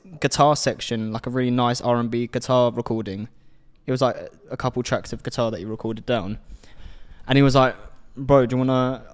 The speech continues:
hop on the mic, sing, like, some random lines and, like, some little vocal riffs and whatever, and I'll sample it. I'll, I'll pitch it, I'll chop it and mess about with it and sample it up." So we did that. I, I, I recorded, like, an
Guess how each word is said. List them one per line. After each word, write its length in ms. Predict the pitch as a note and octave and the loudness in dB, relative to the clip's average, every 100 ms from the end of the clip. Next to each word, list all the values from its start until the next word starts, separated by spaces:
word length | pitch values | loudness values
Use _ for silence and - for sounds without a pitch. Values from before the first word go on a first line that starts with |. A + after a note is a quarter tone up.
| - | -18
hop 280 | - C3 - | -8 -4 0
on 100 | C3+ | 2
the 60 | B2+ | 4
mic, 420 | C3 A#2 - - | 2 0 -6 -12
sing, 400 | - - C3 B2 | -10 -2 0 2
like, 160 | B2 G2+ | 0 -2
some 200 | - B2 | -4 2
random 300 | B2+ A#2+ A#2 | 2 4 2
lines 440 | A#2+ A#2+ A2+ A#2 A#2+ | 2 2 0 -2 -2
and, 100 | A2+ | -2
like, 180 | A2 | -4
some 200 | - A#2 A#2+ | -6 -2 -2
little 200 | A2+ A#2 | -2 -2
vocal 400 | A2+ A#2+ - A2+ | 0 -2 -2 -2
riffs 400 | A#2 A#2+ - - | -2 -2 -6 -4
and 100 | A#2+ | -2
whatever, 440 | A2+ C3+ A#2 G2+ - - - | -2 -2 -4 -6 -10 -20 -10
and 120 | A2 | -2
I'll 80 | A2+ | -2
sample 500 | - C#3+ D#3 D#3 A#2+ | 0 2 2 2 -2
it. 160 | F#2 - - - - - | -6 -12 -20 -20 -18 -2
I'll, 140 | A2+ | 0
I'll 160 | A2+ A2+ | 2 0
pitch 360 | - C#3 - | 0 -2 -2
it, 40 | A#2+ | -4
I'll 240 | G2 A2 | -2 -2
chop 320 | - C3+ - | -2 -4 -2
it 180 | B2 A2+ | -2 -2
and 540 | A2 G#2+ A2 G#2+ - - D#3 - - - - - - | -6 -4 -4 -4 -8 -20 -20 -20 -20 -20 -20 -20 -20
mess 360 | G2 B2+ A#2+ | -8 -6 -6
about 260 | A#2+ B2+ A2+ | -2 -2 -2
with 140 | A2+ | -2
it 120 | A2 F#2+ | -6 -4
and 200 | G#2+ G#2+ | -4 -4
sample 340 | B2 A2+ A#2+ | -2 -2 -4
it 60 | A#2 | -2
up." 220 | A#2+ - | -4 -2
So 160 | A#2 | -4
we 100 | A2+ | -4
did 220 | A#2+ C3+ - | -2 -2 -2
that. 60 | A2+ A2+ | -4 -2
I, 80 | A#2+ A2 | -4 -4
I, 80 | A#2 | -6
I 40 | A#2+ | -4
recorded, 500 | B2 B2+ C#3 C3 A#2+ | -4 -2 -2 -4 -4
like, 300 | A#2 - - - - - - - | -6 -6 -20 -20 -20 -20 -20 -8
an 120 | A#2 | -8